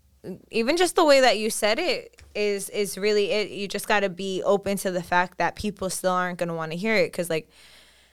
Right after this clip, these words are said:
the kind of subtopic that we got into before, how other people will,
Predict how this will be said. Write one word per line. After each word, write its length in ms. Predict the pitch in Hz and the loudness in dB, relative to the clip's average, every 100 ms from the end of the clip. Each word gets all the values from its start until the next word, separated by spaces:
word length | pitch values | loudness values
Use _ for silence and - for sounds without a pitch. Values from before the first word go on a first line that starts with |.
| _ _ _ - | _ _ _ -2
the 120 | 220 | -2
kind 220 | 214 196 | 0 -2
of 60 | 185 | 0
subtopic 600 | - 190 190 190 190 185 | 0 0 4 2 2 0
that 120 | 180 | 0
we 80 | 180 | 0
got 180 | 185 180 | 0 0
into 260 | 180 185 | 0 -2
before, 420 | 165 165 - 185 180 | -4 -4 2 2 4
how 360 | 175 170 160 - | 2 0 -2 0
other 180 | 180 | 0
people 340 | 175 185 175 170 | 0 -4 -4 -4
will, 480 | 160 160 160 156 | 0 0 0 0